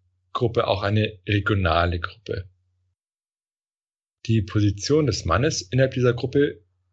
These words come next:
bestimmte dabei seine Rechte und Pflichten gegenüber den anderen Mitgliedern.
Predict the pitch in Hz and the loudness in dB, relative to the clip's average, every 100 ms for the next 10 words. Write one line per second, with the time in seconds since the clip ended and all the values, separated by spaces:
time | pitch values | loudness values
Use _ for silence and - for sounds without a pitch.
0 | _ _ _ - 107 - 131 120 110 104 | _ _ _ -6 -4 -2 2 4 4 4
1 | 104 107 - 95 95 95 123 - 110 92 | 2 2 0 -2 0 0 0 -4 -8 -8
2 | - 131 131 - 120 123 - _ 110 113 | -6 -4 -4 -4 -4 -4 -6 _ -4 0
3 | 104 107 98 98 95 90 87 87 - 87 | 2 0 0 -2 0 0 0 -4 -8 -6
4 | 82 92 | -6 -8